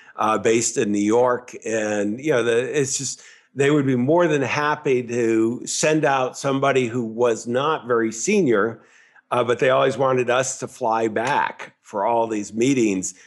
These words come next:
to present to this group, that group, and so on. And, you know, what happened,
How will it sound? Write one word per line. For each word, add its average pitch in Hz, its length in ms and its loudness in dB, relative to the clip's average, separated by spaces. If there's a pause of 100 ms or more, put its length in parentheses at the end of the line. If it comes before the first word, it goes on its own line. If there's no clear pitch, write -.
(120)
to 123 100 -6
present 127 520 0
to 113 120 -10
this 120 220 0
group, 104 360 -2
that 127 300 0
group, 113 360 -2
and 101 160 -6
so 120 300 0
on. 90 260 -6 (520)
And, 139 580 0 (200)
you - 160 -6
know, 156 180 2
what 151 340 -2
happened, 139 720 -2